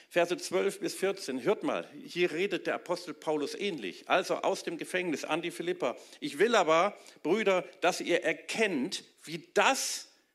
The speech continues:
was mit mir geschehen ist, also, dass ich ins Gefängnis gekommen bin, sich viel mehr zur Förderung des Evangeliums ausgewirkt hat. Also mit anderen Worten sagt, es ist gut, dass ich hier bin.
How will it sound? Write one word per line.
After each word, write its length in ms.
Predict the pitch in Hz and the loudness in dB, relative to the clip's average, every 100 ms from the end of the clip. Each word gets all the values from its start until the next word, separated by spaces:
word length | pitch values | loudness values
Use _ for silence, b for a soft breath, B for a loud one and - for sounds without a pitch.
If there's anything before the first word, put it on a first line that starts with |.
| _ | _
was 300 | 170 185 - | -2 0 -2
mit 260 | 170 233 - | -2 -4 -4
mir 180 | 196 190 | -4 -2
geschehen 520 | 190 - 208 147 101 | -2 0 0 0 -2
ist, 320 | 90 - - | -6 -8 -4
also, 460 | 98 123 160 165 156 | -2 0 0 -4 -6
dass 160 | 120 | -10
ich 100 | 123 | -8
ins 160 | 143 131 | -8 -10
Gefängnis 460 | - 180 165 113 - | -8 -6 -4 -6 -8
gekommen 360 | - 98 90 | -10 -6 -6
bin, 180 | 98 143 B B B B | -6 -8 B B B B
sich 280 | 202 196 | -6 -6
viel 420 | - - 254 269 254 | -6 -4 0 0 2
mehr 500 | 233 254 180 170 196 B B B | 2 4 4 2 -2 B B B
zur 180 | - 160 | -4 -4
Förderung 840 | - - 226 - 185 160 170 160 | -4 0 2 2 0 -2 -2 -4
des 160 | 151 - | -6 -6
Evangeliums 880 | 143 - 135 131 123 104 101 95 - | -10 -8 -8 -8 -8 -8 -10 -12 -10
ausgewirkt 720 | 98 - - 80 78 - - | -10 -12 -16 -16 -18 -20 -20
hat. 180 | - - b b b b _ _ | -20 -20 b b b b _ _
Also 180 | - 123 | -12 -6
mit 160 | 165 156 | -6 -4
anderen 220 | 160 156 | -4 -4
Worten 140 | 156 151 | -2 -4
sagt, 140 | 147 | -6
es 160 | - - | -10 -12
ist 160 | - | -8
gut, 240 | - 349 127 | -4 -4 -4
dass 100 | 117 | -8
ich 100 | 123 | -8
hier 160 | 294 | -10
bin. 220 | - 98 | -10 -14